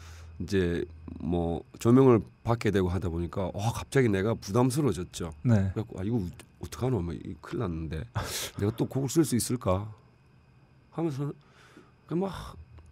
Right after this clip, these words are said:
Speaker 1: 하는데 또 쓰긴 쓰더라고요.
Speaker 2: 음.
Speaker 1: 네.
Speaker 2: 아, 그러면 그 어떤 부담이나 그 부담으로 인한 짜증 뭐 이런 것 때문에
Speaker 1: 예.
Speaker 2: 그래서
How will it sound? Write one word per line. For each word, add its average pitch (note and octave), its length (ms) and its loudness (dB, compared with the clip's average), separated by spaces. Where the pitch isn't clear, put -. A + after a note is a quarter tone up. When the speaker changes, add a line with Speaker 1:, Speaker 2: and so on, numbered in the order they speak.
Speaker 1:
하는데 - 340 -8
또 C3 160 -2
쓰긴 C3+ 340 0
쓰더라고요. A2+ 540 2
Speaker 2:
음. A2+ 420 4
Speaker 1:
네. F2 80 -4
Speaker 2:
아, C#3+ 80 6
그러면 C4 460 10
그 F#3+ 300 8
어떤 D3+ 240 6
부담이나 E3 600 10
그 D3 140 4
부담으로 D#3+ 640 6
인한 D3 240 6
짜증 G#3+ 380 8
뭐 C3+ 140 8
이런 D#3 120 6
것 D3 120 4
때문에 G#2 580 2
Speaker 1:
예. F2 300 6
Speaker 2:
그래서 G#3 260 8